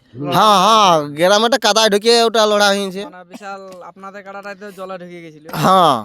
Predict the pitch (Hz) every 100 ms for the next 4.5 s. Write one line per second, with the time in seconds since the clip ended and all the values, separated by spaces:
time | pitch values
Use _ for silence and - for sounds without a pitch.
0 | 104 _ 160 170 185 196 180 180 151 180
1 | 208 170 175 202 190 185 185 185 180 180
2 | 254 247 247 262 254 262 240 208 233 220
3 | 208 220 180 165 180 226 240 220 226 220
4 | 208 202 180 165 147